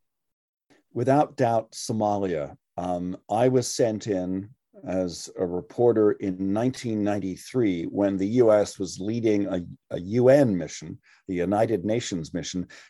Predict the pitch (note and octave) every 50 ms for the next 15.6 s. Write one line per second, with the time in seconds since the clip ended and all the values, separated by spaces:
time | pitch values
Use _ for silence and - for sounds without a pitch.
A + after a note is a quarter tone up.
0 | _ - - - - C3+ C#3+ D3+ D#3 D3+ D3 C#3 C3 - - - C#3 A#2 G#2 A2+
1 | A2 G2+ F#2+ G2+ G2+ G2+ G2+ G2+ G2+ G2+ - - _ G#2+ G#2 G#2 G#2 G2+ G2 G2+
2 | F#2+ F2 G2+ F#2+ F#2+ - _ C#3+ C#3+ D3 - - - - A#2 G2+ - - - -
3 | C#3+ C#3 C#3 C3 A#2 G#2 F2 D#2+ D#2 - - F#2 F2 F2 E2+ D#2+ - - G2 F#2
4 | F2 E2+ E2 D#2+ D#2 D#2 D#2+ F2 F#2+ - _ - F#2+ F#2 F#2 F#2+ F#2+ G2 - -
5 | F#2 - - E2+ E2 - - - - - - - _ _ - B2 D#3 D3+ - D#3
6 | C3+ - - C3 - - D3+ C#3+ C3+ C3 B2 G#2 F2 G#2 G2+ - B2+ A#2+ A#2+ C3+
7 | C3+ - - A#2 G#2 F2+ - F2+ G#2 G#2 G#2+ A2+ A2+ G#2 G2 F2+ - - G2 F#2
8 | F#2 F#2+ G2 G#2 G2 F#2 F2+ D#2+ G#2+ G#2+ G#2 - - - F#2+ D#2+ D2 - - -
9 | - - _ _ - F#2+ F#2+ F#2 F#2 F2 F2 F2+ F#2 - G#2+ A#2 A2 G2+ F#2+ F2+
10 | - - G2+ F#2+ G2+ - - - F#2 E2+ F2 - - - - C3+ C3+ A#2+ - -
11 | F2 E2 - - F#2+ F2 - - - E2 - - - F2+ - - - - G2+ G2
12 | G2 G2+ G2+ - - - - - _ - C#3+ D3+ D#3+ D#3+ D#3 - - _ _ _
13 | _ _ _ - - F#3 E3 D#3+ - - - F3+ F3+ F#3+ F#3+ - - B2 G2+ F#2+
14 | G2+ G#2+ A2+ A2+ A2+ A2+ - - - B2+ - - B2+ B2 C3+ D3+ E3 F#3 F#3 F3
15 | F3 E3 D3 - C3+ C3+ C3+ C3 B2+ B2+ B2 B2